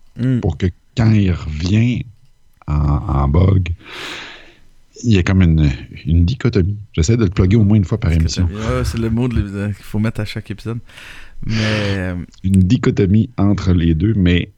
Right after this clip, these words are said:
Speaker 2: il y a vraiment quelque chose de, d'inconfortable à sa démarche, de non naturel,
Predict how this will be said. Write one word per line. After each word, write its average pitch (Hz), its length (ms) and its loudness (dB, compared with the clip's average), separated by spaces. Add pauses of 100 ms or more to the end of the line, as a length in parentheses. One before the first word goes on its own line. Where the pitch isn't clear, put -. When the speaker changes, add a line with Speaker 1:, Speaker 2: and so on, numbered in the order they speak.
(720)
Speaker 2:
il - 100 -2
y 107 40 2
a 101 60 2
vraiment 123 540 2
quelque 87 240 -4
chose 117 420 0
de, 80 160 0 (920)
d'inconfortable 104 1300 0
à 80 60 0
sa 90 160 0
démarche, 87 440 2
de 87 160 2
non 110 380 4
naturel, 95 960 0